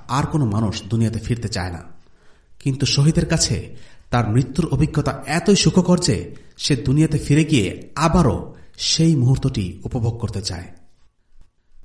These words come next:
এবার আমরা আলোচনা করব শহীদদের মর্যাদা নিয়ে। কোরআন ও হাদিসে শহীদদের মর্যাদা ও পুরস্কার নিয়ে অনেক কথা বলা হয়েছে।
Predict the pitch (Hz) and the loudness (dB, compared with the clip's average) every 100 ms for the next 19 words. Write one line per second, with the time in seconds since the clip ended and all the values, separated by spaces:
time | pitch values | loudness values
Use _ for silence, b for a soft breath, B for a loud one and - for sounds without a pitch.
0 | - - - - - - - - _ 147 | -20 -20 -20 -20 -20 -20 -20 -20 _ 4
1 | 170 170 170 151 165 175 175 139 110 107 | 4 4 4 2 2 2 0 -2 -2 -2
2 | 127 131 135 120 104 104 107 98 90 73 | 0 2 2 0 0 0 -2 -2 -6 -10
3 | - - _ _ - _ - _ _ - | -16 -20 _ _ -20 _ -20 _ _ -20
4 | _ - _ 139 156 165 190 180 123 120 | _ -20 _ -4 0 2 2 2 0 2
5 | 147 - 110 85 - - 170 185 185 143 | 2 2 0 -2 -6 2 4 4 2 2
6 | 117 120 156 117 98 113 139 151 151 160 | 2 2 0 0 0 -2 2 2 2 0
7 | 135 82 - - 131 170 175 139 - 104 | 0 -2 -8 -8 0 2 2 0 2 2
8 | 98 117 - | 2 2 0